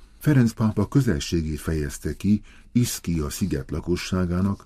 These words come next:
amelyet az elmúlt napokban tragikus árvíz sújtott.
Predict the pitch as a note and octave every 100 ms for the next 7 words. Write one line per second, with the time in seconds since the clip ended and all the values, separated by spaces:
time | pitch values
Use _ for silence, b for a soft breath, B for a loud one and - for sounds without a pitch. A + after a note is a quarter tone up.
0 | b G2+ G#2 E2+ F#2 F2+ A#2+ A2+ F2+ F2+
1 | F#2 E2 F2+ F2 F2 E2 D2 - G2+ F2
2 | D#2 E2+ - E2+ D2 C2+ C#2+ C#2 - C2+
3 | - D2 - -